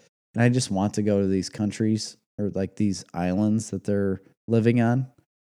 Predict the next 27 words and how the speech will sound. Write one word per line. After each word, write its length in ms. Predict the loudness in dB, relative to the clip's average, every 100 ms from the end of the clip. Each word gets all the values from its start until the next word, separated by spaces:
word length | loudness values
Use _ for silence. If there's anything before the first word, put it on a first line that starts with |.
| _ -4
and 120 | -2
do 140 | 0
what 120 | 0 0
they 120 | 0
do. 220 | 0 -2 -6 -20 -20 _ _
They 120 | 0
talk 280 | 4 6 6
about 220 | 6 6 6
how, 160 | 6
like, 280 | 6 4 0 -12 -20 _ 2
"Oh, 220 | 6 6
I'm 80 | 4
so 200 | 4 2
hungry. 440 | 2 0 0 0 2
All 120 | 4
we 100 | 2
get 160 | 2
is 200 | 0 0
rice." 440 | 0 2 0 -4 -12 _ _ _ _ _ -6
You're 200 | 0 2
in 80 |
pretty 260 | 2 -2 -2
good 200 | -2 -6
condition 560 | -4 -4 -2 -4 -6 -6
for 160 | -8
thirty 320 | -4 -2 0
days. 580 | 0 0 0 -2 -6 -14